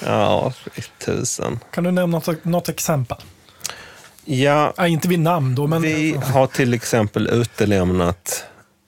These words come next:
Speaker 1: Ebba Grön.
Speaker 2: Oj.
Speaker 1: K S M B.
Speaker 2: Oj, oj, oj.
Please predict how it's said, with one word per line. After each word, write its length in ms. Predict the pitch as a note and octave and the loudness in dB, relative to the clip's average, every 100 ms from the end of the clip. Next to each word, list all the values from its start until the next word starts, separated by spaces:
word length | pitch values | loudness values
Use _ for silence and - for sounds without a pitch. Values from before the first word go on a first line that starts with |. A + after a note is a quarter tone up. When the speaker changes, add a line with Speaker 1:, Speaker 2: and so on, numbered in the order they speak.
| _ | _
Speaker 1:
Ebba 260 | - E2+ F#2+ | -4 -2 -2
Grön. 600 | G2 C3+ D3+ - - A#2 - _ _ _ _ _ - | 0 2 2 2 -2 -6 -10 _ _ _ _ _ -4
Speaker 2:
Oj. 440 | F#3 C3 G#2+ G#2 - _ _ _ _ - | -2 -2 -4 -10 -16 _ _ _ _ -2
Speaker 1:
K 200 | B2 G2+ | 2 2
S 160 | F2 - | 0 0
M 340 | G#2+ A2 G#2+ G#2 | 2 2 2 2
B. 300 | C#3+ - G#2+ - | 2 0 -6 -4
Speaker 2:
Oj, 240 | D3+ C#3 | -2 0
oj, 160 | C3+ C#3+ | -2 -2
oj. 320 | G#3 A2+ - | -4 -6 -12